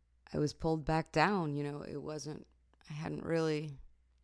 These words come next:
found my way out of it. <sighs> And I really felt that I had, um, a few different moments, um, during these past, like,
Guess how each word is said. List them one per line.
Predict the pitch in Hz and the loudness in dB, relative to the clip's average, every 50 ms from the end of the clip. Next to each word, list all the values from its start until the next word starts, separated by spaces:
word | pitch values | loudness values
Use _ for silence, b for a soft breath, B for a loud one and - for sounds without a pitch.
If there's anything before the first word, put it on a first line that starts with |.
| _ _ _ _ _ - - - - _ - | _ _ _ _ _ -18 -18 -18 -18 _ -6
found | - 165 156 156 156 | -2 0 0 2 2
my | 156 151 151 | 0 0 0
way | 147 147 147 143 | 0 0 0 -2
out | 135 147 156 156 | -2 -2 -2 -2
of | 151 131 | -2 -2
it. | 143 135 - - - _ _ _ b b b b b b b b b b b b b b b b b b b b b _ _ _ _ _ _ _ _ _ _ _ _ _ - | -2 -4 -4 -6 -10 _ _ _ b b b b b b b b b b b b b b b b b b b b b _ _ _ _ _ _ _ _ _ _ _ _ _ 2
<sighs> | B 233 240 226 208 180 B B B B B B B B | B 8 8 10 10 10 B B B B B B B B
And | - - 160 156 156 | -2 0 0 2 2
I | 151 | 2
really | 147 139 143 151 165 170 170 160 151 147 139 139 131 120 - - - - - - - _ _ _ _ - | 0 0 2 4 6 6 6 6 6 4 2 2 0 -2 -4 -6 -6 -8 -10 -12 -20 _ _ _ _ -20
felt | - - - 135 131 - - | -14 -8 -4 -4 -4 -4 -6
that | - - - | -6 -4 -2
I | - | -2
had, | - - 80 71 73 78 82 | 0 2 4 4 4 4 2
um, | 82 67 - - - - 160 147 139 139 - - - _ _ _ _ _ _ _ _ _ _ _ _ _ _ _ b b b b b b b b b _ | 0 -2 -4 -4 -4 -4 -6 -8 -10 -14 -18 -20 -20 _ _ _ _ _ _ _ _ _ _ _ _ _ _ _ b b b b b b b b b _
a | - | -12
few | - 147 143 | -8 -4 -4
different | 139 135 - - - 113 | -4 -4 -4 -4 -2 0
moments, | 143 135 123 131 135 131 139 139 - - - - - - | 0 2 2 2 2 2 0 0 -2 -4 -6 -6 -6 -4
um, | - - - - 214 - 127 120 131 - - - - - _ _ _ _ _ - | -4 -4 -2 -4 -6 -8 -10 -14 -18 -20 -20 -20 -20 -20 _ _ _ _ _ -10
during | - - 139 127 127 135 | -6 -4 -2 -2 0 0
these | 131 135 131 - - - - _ _ _ _ _ - | 0 0 0 -2 -4 -8 -8 _ _ _ _ _ -14
past, | - - - - - - - - - | -12 -10 -10 -10 -10 -12 -14 -12 -12
like, | - - | -12 -12